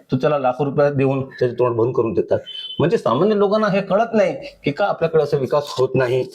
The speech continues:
म्हणून त्या ठिकाणी जे जागृत नागरिक आहे ते पण कोणी बोलायला तयार नाही. सर्वांना काय होत असेल जसं चालत ते चालू द्या आणि वर्षानुवर्ष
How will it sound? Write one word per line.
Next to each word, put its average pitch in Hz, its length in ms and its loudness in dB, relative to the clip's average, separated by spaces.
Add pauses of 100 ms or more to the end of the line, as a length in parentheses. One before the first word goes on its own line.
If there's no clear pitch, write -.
(260)
म्हणून 160 260 2 (240)
त्या 180 120 2
ठिकाणी 170 380 0 (360)
जे 156 160 4
जागृत 120 360 0
नागरिक 107 360 2
आहे 156 200 0 (380)
ते 151 60 0
पण 165 120 2
कोणी 151 240 2
बोलायला 143 400 2
तयार 139 160 2
नाही. 127 320 2 (160)
सर्वांना 156 320 2
काय 143 220 0
होत 151 260 0
असेल 135 360 0
जसं 143 220 0
चालत 139 280 0
ते 139 60 4
चालू 143 260 0
द्या 156 200 2 (280)
आणि 143 140 2
वर्षानुवर्ष 202 720 0